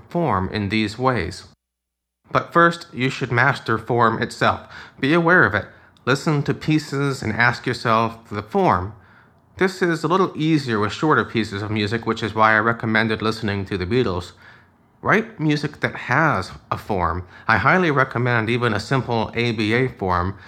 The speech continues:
as a terrific setting. You can have subsections within the A section and the B section, and then bring yourself back around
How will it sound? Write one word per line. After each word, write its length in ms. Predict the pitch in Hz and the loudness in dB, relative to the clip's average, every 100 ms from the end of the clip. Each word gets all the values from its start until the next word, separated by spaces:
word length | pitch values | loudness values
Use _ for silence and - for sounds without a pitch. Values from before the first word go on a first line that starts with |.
| - | -4
as 140 | 120 110 | -2 -2
a 60 | |
terrific 420 | 113 147 143 101 | 0 0 0 -2
setting. 340 | - 113 101 107 - - | -2 -2 -2 -4 -10 -8
You 100 | 123 | -4
can 160 | 123 113 | -2 -2
have 420 | 117 117 113 107 | 2 4 4 2
subsections 1000 | - - 131 110 - 113 - 120 107 101 | -2 -2 0 0 -2 -2 -2 -4 -4 -4
within 380 | 110 - 110 104 | -4 -2 -2 -2
the 160 | - | -2
A 160 | 104 104 | -2 -4
section 500 | - 101 - - 101 | -2 -4 -4 -6 -4
and 140 | 101 | -2
the 60 | 95 | -2
B 180 | 117 113 | 0 0
section, 500 | 113 101 - 104 98 | 0 -4 -4 -6 -4
and 160 | 98 | -2
then 240 | 110 113 104 | 0 0 0
bring 260 | 113 117 | 2 2
yourself 440 | 117 - 110 107 - | 2 0 -2 -2 0
back 200 | 107 110 | -2 0
around 520 | 107 110 113 113 | 0 2 2 0